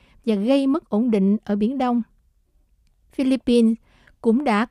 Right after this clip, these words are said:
kiện Trung Quốc lên Tòa án Trọng tài Liên Hiệp Quốc về luật biển, bất chấp sự phản đối của Bắc Kinh. Các nhà quan sát cho rằng nếu Việt Nam kiện Trung Quốc, quyết định đó có phần chắc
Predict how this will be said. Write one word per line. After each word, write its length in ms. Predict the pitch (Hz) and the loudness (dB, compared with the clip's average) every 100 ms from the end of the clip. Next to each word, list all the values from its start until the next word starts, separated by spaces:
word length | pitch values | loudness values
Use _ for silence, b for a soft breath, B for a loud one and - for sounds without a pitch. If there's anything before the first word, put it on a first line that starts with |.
| - | -4
kiện 320 | 220 208 220 | 0 2 2
Trung 180 | 220 240 - | 0 -4 -2
Quốc 180 | 349 - | -4 -2
lên 280 | 262 233 220 | 0 2 0
Tòa 160 | 202 | -2
án 200 | 196 214 226 | -4 -4 -4
Trọng 180 | 190 202 | -4 -4
tài 380 | 202 190 185 - - | -6 -6 -8 -10 -2
Liên 180 | 220 214 | 0 0
Hiệp 100 | 202 - | -4 -4
Quốc 220 | 285 392 - | -4 -4 -6
về 220 | 202 202 | -2 -2
luật 180 | 185 190 | -2 -6
biển, 360 | 185 175 180 285 - _ _ _ - | -4 -4 -4 -6 -8 _ _ _ -4
bất 320 | 339 - _ | -2 -2 _
chấp 160 | - 415 | -2 -2
sự 200 | - 240 | -2 -4
phản 300 | 214 208 233 | -2 -2 -2
đối 220 | 262 285 381 | 0 0 -2
của 140 | 233 | -4
Bắc 220 | 247 - | -6 -4
Kinh. 200 | 262 240 208 _ _ _ _ _ _ _ - | 0 0 -2 _ _ _ _ _ _ _ -4
Các 180 | 349 381 | -2 -2
nhà 120 | 254 | -2
quan 180 | 262 277 | -2 -2
sát 240 | 330 - | -6 -4
cho 120 | 277 | -6
rằng 380 | 262 233 220 214 - _ | -4 -2 -2 -4 -8 _
nếu 140 | 269 381 | -2 0
Việt 120 | 247 254 | 0 0
Nam 240 | 262 262 - - | 0 0 -4 -2
kiện 280 | 214 220 | 0 0
Trung 160 | 226 262 | -2 -4
Quốc, 200 | - 415 - _ _ _ _ _ | -2 -4 -4 _ _ _ _ _
quyết 200 | - 302 | -8 -4
định 220 | 208 208 214 | -2 -2 -2
đó 280 | 233 262 | -4 -6
có 160 | 330 302 | -4 -2
phần 200 | 240 190 - | -2 -4 -4
chắc 220 | - 339 | -4 -6